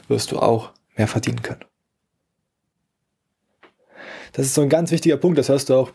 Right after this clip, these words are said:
überall. Investiere erstmal in dich selbst. Gut,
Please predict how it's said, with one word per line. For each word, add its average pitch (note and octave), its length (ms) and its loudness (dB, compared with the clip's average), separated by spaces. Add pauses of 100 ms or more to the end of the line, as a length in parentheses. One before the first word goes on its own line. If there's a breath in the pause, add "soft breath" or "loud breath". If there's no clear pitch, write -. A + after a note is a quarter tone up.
(960)
überall. F3 480 2 (380)
Investiere D3+ 560 -2
erstmal B2+ 400 -4
in A#2 80 -6
dich A2 140 -10
selbst. - 400 -12 (1600 soft breath)
Gut, - 300 -2